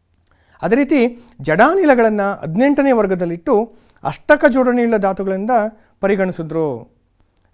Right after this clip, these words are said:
So, ಅಂದ್ರೆ ಪ್ರತಿಯೊಂದು ಧಾತುವಿನ ಕವಚವನ್ನ ಅಥವಾ ಕವಚಗಳನ್ನ ನಾವು ಗಮನಿಸಿದಾಗ ಪ್ರತಿಯೊಂದು ಧಾತುವು ಕೂಡ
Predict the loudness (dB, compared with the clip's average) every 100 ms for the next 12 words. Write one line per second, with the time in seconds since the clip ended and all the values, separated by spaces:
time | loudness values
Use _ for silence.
0 | -4 -4 -4 -12 _ -8 0 0 0 -4
1 | _ _ _ _ _ -6 -4 0 2 4
2 | 4 0 -2 -8 -6 -2 0 0 -2 -2
3 | -6 -12 -8 -2 -2 -2 -2 -2 -4 -8
4 | _ _ _ _ _ -10 -4 -2 -2 -4
5 | -2 -2 -2 -2 -4 -6 -8 -8 -8 -8
6 | -6 -6 -8 -10 -6 -2 -2 2 2 2
7 | -2 -6 0